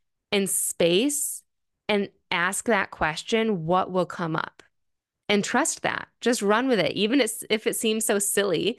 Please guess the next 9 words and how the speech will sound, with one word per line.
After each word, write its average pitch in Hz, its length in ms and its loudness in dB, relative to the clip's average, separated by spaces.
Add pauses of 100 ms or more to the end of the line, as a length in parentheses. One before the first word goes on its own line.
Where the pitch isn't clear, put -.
(360)
run 190 480 2
with 247 120 2
it 285 160 4
and 214 160 0
see 202 240 0
where 190 140 2
it 170 140 0
leads - 260 -10
you. - 240 -10